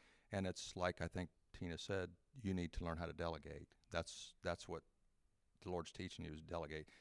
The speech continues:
and then you'll start to move. So, uh, Scott, I also see you,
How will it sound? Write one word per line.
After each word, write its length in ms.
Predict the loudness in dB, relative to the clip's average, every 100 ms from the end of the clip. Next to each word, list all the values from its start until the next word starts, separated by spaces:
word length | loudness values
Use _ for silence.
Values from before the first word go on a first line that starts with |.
| -6
and 140 | 0 2
then 120 | 4
you'll 120 | 0
start 260 | 0 0 0
to 100 | -4
move. 240 | -6 -8 -14 -20 _ -20 _ -20 -20 -20 -20 _
So, 360 | 4 4 4 0 -2
uh, 180 | 2 2 0
Scott, 300 | 2 6 8
I 40 |
also 260 | 6 4 -2
see 200 | 0 -2
you, 460 | 0 2 4 2